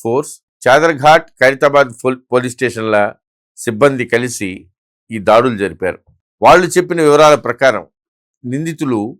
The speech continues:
మానవ అక్రమ రవాణా కోసం ఆర్గనైజ్డ్ నెట్వర్క్నే నడుపుతా ఉన్నారు. చూడండి, బంగ్లాదేశ్లో ఆర్థికంగా సమస్యల్లో ఉన్నటువంటి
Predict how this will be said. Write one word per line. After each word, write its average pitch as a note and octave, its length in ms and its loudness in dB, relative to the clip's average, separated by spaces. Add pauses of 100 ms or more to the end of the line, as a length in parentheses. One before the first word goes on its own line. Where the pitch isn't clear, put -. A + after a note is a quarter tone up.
(460)
మానవ F3+ 440 2 (200)
అక్రమ F3+ 300 0 (120)
రవాణా D#3 400 2
కోసం D3+ 240 -8 (220)
ఆర్గనైజ్డ్ D#3+ 580 -2 (100)
నెట్వర్క్నే F3 580 -2
నడుపుతా C3+ 380 -2
ఉన్నారు. F2+ 300 -10
చూడండి, C#2+ 340 -20 (320)
బంగ్లాదేశ్లో E3 680 2 (180)
ఆర్థికంగా D#3 540 -2 (120)
సమస్యల్లో C#3 460 -4
ఉన్నటువంటి B2 300 -10